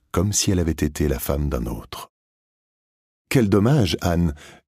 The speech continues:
que vous n'ayez pas les mêmes goûts que moi », dit madame d'Orgel. Aussitôt, elle se calme. Pourtant,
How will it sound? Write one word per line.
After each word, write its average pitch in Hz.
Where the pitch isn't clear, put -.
que -
vous 101
n'ayez 92
pas 104
les 87
mêmes 82
goûts 110
que 101
moi », 85
dit 78
madame 71
d'Orgel. 60
Aussitôt, 135
elle 135
se -
calme. -
Pourtant, 90